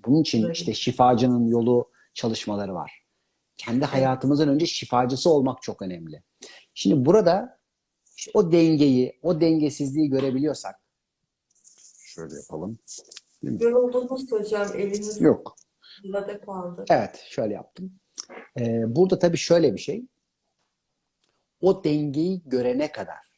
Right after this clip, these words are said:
Speaker 1: fark edene kadar, onu fark ettikten sonra, e, göreceğiz ki her şey çok daha yolunda olacak, daha kucaklayıcı olacak.
Speaker 2: "Kendi alanımızı nasıl belirleriz peki?" dediler hocam.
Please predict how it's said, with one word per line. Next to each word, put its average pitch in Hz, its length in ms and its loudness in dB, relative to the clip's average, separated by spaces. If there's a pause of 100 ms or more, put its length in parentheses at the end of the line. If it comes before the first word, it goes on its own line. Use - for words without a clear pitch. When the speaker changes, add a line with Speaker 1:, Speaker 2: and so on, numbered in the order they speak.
(460)
Speaker 1:
fark 131 300 -4
edene 98 280 -6
kadar, 85 300 -18 (240)
onu 196 180 2
fark 202 320 0
ettikten 143 540 0
sonra, 143 500 0 (540)
e, 117 920 -2 (400)
göreceğiz 147 640 0
ki 147 420 -4 (180)
her - 240 -4
şey - 160 -6
çok - 280 -6
daha 104 140 -4
yolunda 98 360 -6
olacak, 90 480 -12 (160)
daha 117 220 -2
kucaklayıcı 90 540 -6
olacak. - 360 -16 (800)
Speaker 2:
"Kendi 254 320 0
alanımızı 262 680 0
nasıl 254 320 0
belirleriz 175 640 0
peki?" 180 320 -8
dediler 170 480 -4
hocam. 165 500 -8